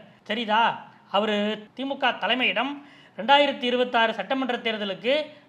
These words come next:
பார்கெனிங் பண்ணுவதற்காகத்தான் நம்ம இப்படி, இப்படி இருக்கிறாரு. அதிமுக ஒரு பகடக்காயா அவர் வந்து பயன்படுத்த முயற்சி செய்கிறார்.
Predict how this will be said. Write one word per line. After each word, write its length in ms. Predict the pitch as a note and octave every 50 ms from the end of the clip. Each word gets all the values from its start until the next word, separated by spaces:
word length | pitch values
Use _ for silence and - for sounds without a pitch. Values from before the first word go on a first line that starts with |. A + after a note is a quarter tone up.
| _ - E3+
பார்கெனிங் 500 | G3 B3 C#4+ C#4+ D4 D4 C#4 C4+ B3 G#3+
பண்ணுவதற்காகத்தான் 760 | A3+ A3 A3 G#3+ G#3 G3+ G#3 F#3+ F#3+ F#3+ F#3+ A3+ B3 D4 D#4 - - - - - _ _ -
நம்ம 300 | E3+ G3 B3+ D4+ D#4+ D#4
இப்படி, 280 | D4 B3 G#3+ A#3 A#3+ A3+ G#3+ G3+ F#3+ F3+ E3 - - - _ _ _ _ _ -
இப்படி 160 | F#3+ G#3 A3
இருக்கிறாரு. 380 | A#3+ B3 A#3 A3+ A3 G3+ F3 D3 C3 - - - - - _ -
அதிமுக 420 | A3+ B3 A#3 C#4+ C#4 B3+ A#3+ B3 A#3+ A#3
ஒரு 120 | A3+ A3+ -
பகடக்காயா 600 | A3 G#3+ B3 C4 C4+ A#3+ A#3 A3 G#3+ G#3+ B3+ D4 D4+ - - - - - - - - -
அவர் 220 | G3 G#3+ A3+ A3
வந்து 180 | A3 A3+ A3+ C#4 C#4 - - - - _
பயன்படுத்த 520 | - G#3 B3 C4 A#3+ B3 A3+ A3+ - - C4+ C#4+ D4+ D4+ - - - _ _ -
முயற்சி 320 | G#3 B3 C#4 A#3 - B3
செய்கிறார். 360 | G#3+ G#3+ G3 G3 F#3+ E3 C#3+